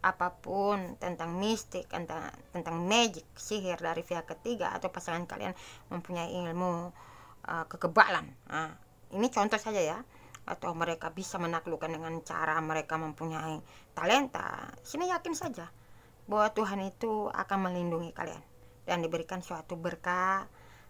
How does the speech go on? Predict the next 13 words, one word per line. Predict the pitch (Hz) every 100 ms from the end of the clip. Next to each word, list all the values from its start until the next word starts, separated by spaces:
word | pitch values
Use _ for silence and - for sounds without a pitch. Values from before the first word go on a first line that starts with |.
| -
rezeki | 180 175 170 180 - 302 294 294 240
yang | 214
baik | 170 165 175
untuk | 165 160
kalian, | 165 165 170 170
kap-, | 170 170 - - - - -
untuk | 214 196 185
kalian | 180 180 185 285 254 277 277
Aries. | 180 170 160 156 -
Sepertinya | - - 180 190 208
hanya | 202 180
ini | 185
ya, | 247